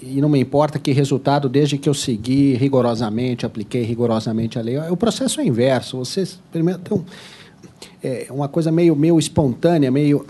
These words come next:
<clears throat> indutiva, de que qual é a solução justa. <laughs> É, e a partir daí você tenta justificar com, com, com a aplicação das normas jurídicas, é, como é que se chega àquela solução. O processo no mundo real é inverso. É, então,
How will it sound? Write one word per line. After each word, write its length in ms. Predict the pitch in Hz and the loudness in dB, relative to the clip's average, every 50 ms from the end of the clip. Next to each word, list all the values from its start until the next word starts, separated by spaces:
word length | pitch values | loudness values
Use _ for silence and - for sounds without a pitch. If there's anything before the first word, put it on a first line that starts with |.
| 165 151 | 2 2
<clears throat> 120 | 143 143 - | 2 2 2
indutiva, 600 | 156 151 139 139 123 127 - - 175 165 147 139 | 2 4 4 2 0 0 2 4 4 4 4 0
de 80 | 139 - | -2 -4
que 140 | - 175 | -6 -6
qual 220 | 165 - 196 190 196 | -2 0 0 2 2
é 60 | 214 | 2
a 60 | 220 185 | 0 0
solução 520 | - - 180 165 143 - - 151 139 127 | 0 0 0 0 0 0 0 0 0 0
justa. 520 | 104 107 113 107 95 - - - 101 90 - - - - | 0 0 -2 -4 -4 -6 -8 -8 -8 -8 -10 -8 -6 -4
<laughs> 180 | 131 - - - - - - - - - - - - 147 | -4 -4 -6 -12 -20 -20 -20 -20 -20 -20 -20 -10 -4 0
É, 440 | 143 143 135 135 131 127 123 123 127 | 2 4 4 4 2 2 0 -2 0
e 80 | 180 202 | 0 0
a 60 | 220 | 0
partir 320 | 220 226 185 - - 202 | 2 0 0 2 2 2
daí 180 | 185 180 180 190 | 2 4 4 2
você 280 | 190 208 208 - 247 233 | 2 2 0 -2 -4 -4
tenta 360 | - - 208 208 196 - 147 | -2 -2 -2 -2 -2 -2 -4
justificar 880 | 117 113 113 - - 135 120 - 123 107 - - 127 123 127 120 113 | -4 -4 -4 -6 -6 -6 -6 -6 -6 -8 -6 -4 -4 -2 -2 -2 -4
com, 360 | - - 113 104 104 101 95 92 101 113 - | -6 -6 -6 -6 -6 -6 -8 -10 -14 -14 -10
com, 200 | - 110 107 104 98 | -8 -6 -6 -6 -8
com 100 | 107 113 | -10 -10
a 40 | |
aplicação 520 | 110 - 117 113 - 110 101 - 123 117 113 | -10 -8 -10 -8 -8 -8 -8 -6 -6 -6 -6
das 160 | 113 107 107 | -6 -6 -6
normas 320 | 120 113 107 104 107 104 | -6 -6 -6 -6 -6 -8
jurídicas, 720 | 104 107 101 107 117 120 113 - - - 127 113 - - - - - - _ - | -8 -8 -6 -4 -4 -4 -4 -6 -8 -6 -6 -6 -6 -10 -16 -20 -20 -20 _ -14
é, 120 | - 110 | -12 -12
como 200 | 104 - 127 135 | -8 -4 -4 -2
é 60 | - - | -2 -2
que 80 | - | -4
se 100 | - 170 | -6 -6
chega 360 | 139 - - 151 143 135 120 | -4 0 2 2 2 2 2
àquela 260 | 107 101 - 113 110 110 | -2 -2 -4 -6 -6 -6
solução. 360 | - 123 113 110 - 156 160 | -6 -8 -8 -6 -6 -6 -6
O 20 | |
processo 500 | 160 220 214 - - 294 - - 240 220 - | -4 -4 -4 -2 -2 -4 -4 -6 -8 -4 0
no 160 | 196 214 220 | 0 2 2
mundo 280 | 202 208 240 247 226 | 2 0 0 0 -2
real 360 | 185 175 180 175 185 208 226 240 | -2 -4 -4 -4 -4 -4 -4 -4
é 60 | 254 | -4
inverso. 680 | 277 254 180 156 143 143 143 139 139 - - - - - - - - - - - - - - | -4 -2 0 0 0 0 0 -2 -6 -10 -14 -16 -16 -18 -18 -20 -20 -20 -20 -20 -20 -14 -6
É, 420 | - 190 180 170 165 156 147 127 117 | -2 0 2 2 4 2 2 0 0
então, 680 | 165 151 151 147 226 269 294 269 214 160 127 113 107 | -2 -4 -2 0 0 2 2 2 2 2 2 0 -2